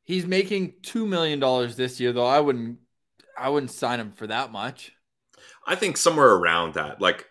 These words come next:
Speaker 2: he's gonna want more than one and a half, and he's,
Speaker 1: <laughs> The
Speaker 2: there's
Speaker 1: Sens
Speaker 2: no
Speaker 1: will give
Speaker 2: way
Speaker 1: him
Speaker 2: the Sens
Speaker 1: one,
Speaker 2: can give him two point five. So somewhere in there.
Speaker 1: one point nine nine or something,
Speaker 2: Yeah,
Speaker 1: just to keep
Speaker 2: Bruce
Speaker 1: it under
Speaker 2: Garriock,
Speaker 1: two.
Speaker 2: Sens signed him for under two million dollars.
Speaker 1: Yeah, what a steal.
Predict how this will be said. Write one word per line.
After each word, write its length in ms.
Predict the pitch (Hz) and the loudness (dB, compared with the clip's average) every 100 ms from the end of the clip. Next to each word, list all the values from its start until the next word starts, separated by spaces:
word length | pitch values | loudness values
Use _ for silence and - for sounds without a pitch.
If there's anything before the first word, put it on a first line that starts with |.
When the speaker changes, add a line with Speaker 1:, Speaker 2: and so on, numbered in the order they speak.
| - - _ - | -20 -20 _ -20
Speaker 2:
he's 240 | - 143 135 | -10 -6 -2
gonna 200 | 185 98 | 0 2
want 260 | 107 110 | 2 2
more 220 | 104 98 107 | 2 4 4
than 180 | 95 | 2
one 140 | 87 104 | -2 -2
and 100 | 92 | -2
a 40 | |
half, 360 | 92 98 123 - | -2 -2 -4 -6
and 240 | 98 92 82 | -4 -4 -4
he's, 260 | - 95 - | -8 -8 -8
Speaker 1:
<laughs> 220 | - - | -12 -6
The 60 | |
Speaker 2:
there's 80 | - | 4
Speaker 1:
Sens 120 | 185 151 | 6 8
Speaker 2:
no 80 | 131 | 8
Speaker 1:
will 40 | |
give 80 | 113 | 8
Speaker 2:
way 120 | 120 | 6
Speaker 1:
him 60 | 107 | 6
Speaker 2:
the 100 | 104 | 2
Sens 240 | 117 104 | 4 4
Speaker 1:
one, 60 | 139 | 2
Speaker 2:
can 100 | 95 | -2
give 120 | 92 | -4
him 100 | 87 | -6
two 140 | - 104 | -10 -10
point 240 | 92 78 | -10 -12
five. 380 | - 76 64 - | -6 -6 -6 -6
So 240 | - 87 | -2 -2
somewhere 240 | - 170 180 | 2 4 6
in 40 | |
there. 40 | 180 | 6
Speaker 1:
one 40 | |
point 260 | 180 170 151 | 4 2 4
nine 300 | 147 147 139 | 4 4 2
nine 340 | 139 135 127 | 2 2 0
or 80 | 131 | -6
something, 100 | 156 180 | 2 6
Speaker 2:
Yeah, 180 | 156 127 | 6 6
Speaker 1:
just 220 | 190 - | 2 0
to 60 | |
keep 200 | - 190 | -2 6
Speaker 2:
Bruce 160 | 180 180 | 8 10
Speaker 1:
it 20 | |
under 180 | 170 165 | 10 10
Speaker 2:
Garriock, 260 | 165 143 120 | 12 10 8
Speaker 1:
two. 40 | |
Speaker 2:
Sens 400 | - 180 151 117 | 4 2 2 2
signed 320 | - 160 131 120 | 2 4 2 0
him 100 | 110 | -4
for 220 | 107 156 | -2 2
under 280 | 156 123 98 | 2 2 -4
two 220 | 175 123 | -4 -4
million 360 | 113 104 95 87 | -4 -6 -8 -6
dollars. 640 | 90 73 65 - - 127 | -6 -6 -12 -14 -10 -8
Speaker 1:
Yeah, 160 | 120 95 | -8 -8
what 220 | 123 123 | -10 -10
a 60 | 113 | -12
steal. 520 | - - 113 101 | -18 -14 -10 -10